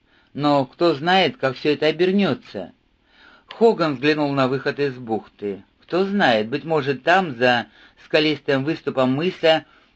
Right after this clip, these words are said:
прячется военное судно русских, если бы здесь были Старсон или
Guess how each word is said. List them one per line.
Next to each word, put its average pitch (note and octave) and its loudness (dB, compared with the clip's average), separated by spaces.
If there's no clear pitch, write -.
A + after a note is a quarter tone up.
прячется D#3+ 0
военное D3+ 2
судно E3+ -2
русских, G#3 -2
если F3 0
бы D3 -2
здесь C#3 -4
были C3 0
Старсон D3+ -2
или C#3+ -2